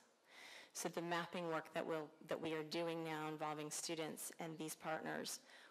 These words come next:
will help provide for the decisions that need to get made as the current dams are being managed and as new ones may be coming online. In Mozambique,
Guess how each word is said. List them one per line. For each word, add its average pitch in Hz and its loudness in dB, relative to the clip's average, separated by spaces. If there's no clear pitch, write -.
will 165 -2
help 175 0
provide 156 2
for 156 0
the 165 6
decisions 156 2
that 151 2
need 156 0
to 147 -2
get - -2
made 151 0
as 165 4
the 170 0
current 185 2
dams 170 4
are 160 4
being 160 2
managed 240 4
and 185 2
as 170 2
new 170 2
ones 160 0
may - -2
be - -6
coming - -4
online. - -4
In 190 2
Mozambique, 175 4